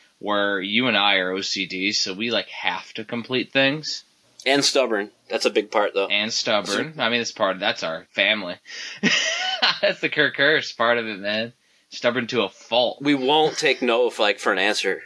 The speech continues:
Speaker 2: We just won't. I think that's a big part, 'cause we won't let it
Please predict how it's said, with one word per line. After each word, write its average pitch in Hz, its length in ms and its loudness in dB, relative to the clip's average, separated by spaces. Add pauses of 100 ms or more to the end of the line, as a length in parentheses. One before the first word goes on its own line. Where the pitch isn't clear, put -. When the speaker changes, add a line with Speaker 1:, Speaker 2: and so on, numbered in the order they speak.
(160)
Speaker 2:
We 123 100 0
just 131 240 2
won't. 120 420 2 (260)
I - 80 -2
think 196 180 -2
that's 160 140 0
a - 60 2
big 160 280 -2
part, 98 340 0
'cause 113 180 0
we 143 120 4
won't 131 440 2
let 120 340 4
it 113 240 2